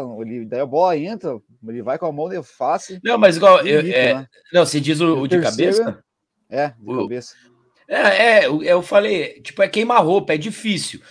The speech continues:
Speaker 2: né?
Speaker 1: É.
Speaker 2: Eu, eu não consigo colocar como falha, mas com uma sorte melhor ele pegava essa bola, pô.
Speaker 1: Então, eu acho que, cara, eu digo pela importância do, do momento da partida ali, né?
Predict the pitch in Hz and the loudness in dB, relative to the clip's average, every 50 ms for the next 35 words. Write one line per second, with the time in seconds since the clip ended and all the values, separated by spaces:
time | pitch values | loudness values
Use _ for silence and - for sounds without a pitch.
0 | - _ _ - 143 139 139 156 175 202 185 180 185 214 214 - - 202 - 208 | -20 _ _ -6 -4 -2 2 2 2 4 4 2 2 0 -2 -6 -8 -8 -6 -6
1 | 214 226 220 220 - 208 208 190 - 202 202 - 202 208 - - - - - 170 | -4 -4 -4 -2 -2 -2 0 0 0 0 0 -2 -4 -8 -10 -12 -4 0 4 4
2 | 160 151 139 135 117 - - - - - _ - 135 156 185 226 208 - - - | 6 6 4 2 -2 -8 -12 -20 -20 -20 _ -4 0 0 0 0 -2 -6 -12 -14
3 | _ - 180 190 196 208 196 - - - 185 190 208 208 - - - 180 180 190 | _ -10 -8 -4 -2 0 -2 0 0 2 2 2 2 0 -4 -8 -2 2 2 2
4 | 208 214 233 214 - 214 202 214 214 208 196 - - 185 160 - - - - - | 2 0 -2 -4 -4 -4 -2 -2 -2 -2 -4 -6 -8 -8 -8 -8 -8 -10 -10 -12
5 | - 120 - 185 180 - - 240 254 254 226 175 156 160 175 170 - - 220 240 | -14 -16 -14 -14 -12 -2 2 2 4 4 4 2 2 2 2 0 -4 -10 -10 -10
6 | 208 - 240 226 208 165 135 123 113 101 98 110 _ - 135 143 143 135 113 113 | -8 -4 -2 0 2 2 2 0 -2 -4 -8 -14 _ -20 -18 -16 -16 -16 -18 -16
7 | - 160 139 135 - 160 151 123 160 180 185 - 220 214 190 233 233 - 214 226 | -14 -12 -12 -10 -10 -10 -10 -8 -8 -8 -4 -2 -2 -2 -2 -4 -6 -6 -6 -6
8 | 208 220 254 247 208 185 226 220 240 233 202 196 214 214 196 185 - 160 147 - | -6 -6 -6 -6 -6 -6 -6 -4 -4 -4 -6 -6 -8 -6 -6 -4 -4 -6 -6 -8
9 | - - 165 139 131 127 127 139 139 127 127 127 | -8 -10 -8 -6 -6 -6 -6 -6 -6 -6 -8 -10